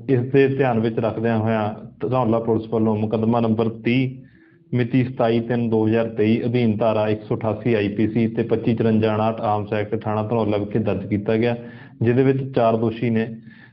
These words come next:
ਜਿਹੜੇ ਕਿ ਵਿਸ਼ਾਲ ਚਾਵਲਾ ਵਾਸੀ ਦਿੱਲੀ, ਬਲਜੀਤ ਸਿੰਘ ਵਾਸੀ ਮਨਾਲ ਕੈਥਲ, ਨਰੋਤਮ ਕੁਮਾਰ ਵਾਸੀ ਪਿਹੋਵਾ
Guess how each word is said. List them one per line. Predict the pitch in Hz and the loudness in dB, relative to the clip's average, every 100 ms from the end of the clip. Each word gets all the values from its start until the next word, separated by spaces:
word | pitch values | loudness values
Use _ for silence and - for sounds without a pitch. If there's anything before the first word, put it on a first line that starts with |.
| - | -6
ਜਿਹੜੇ | 113 123 127 | 0 2 2
ਕਿ | 127 127 | 2 0
ਵਿਸ਼ਾਲ | 120 110 - 117 120 | 0 -4 0 0 0
ਚਾਵਲਾ | 113 113 113 120 | 0 0 0 -2
ਵਾਸੀ | 113 113 117 120 | -2 -4 -6 -10
ਦਿੱਲੀ, | 104 98 110 117 - - 113 | -8 -8 -8 -10 -16 -18 -6
ਬਲਜੀਤ | 113 107 110 113 113 | -4 -4 -6 -8 -8
ਸਿੰਘ | 123 127 | -12 -10
ਵਾਸੀ | 117 110 107 120 110 | -6 -6 -6 -8 -8
ਮਨਾਲ | 110 104 101 107 117 - _ _ _ _ _ _ _ | -8 -4 -2 -2 -4 -14 _ _ _ _ _ _ _
ਕੈਥਲ, | 113 113 131 127 131 131 - _ _ - | -4 -4 -4 -4 -6 -10 -20 _ _ -10
ਨਰੋਤਮ | 117 117 117 117 127 127 | -4 -2 -2 -4 -6 -4
ਕੁਮਾਰ | 127 123 123 120 - _ 123 | -2 0 0 -2 -14 _ -8
ਵਾਸੀ | 117 113 117 131 | -4 -4 -4 -6
ਪਿਹੋਵਾ | 127 107 107 113 120 - - | -4 -4 -2 -2 -2 -6 -18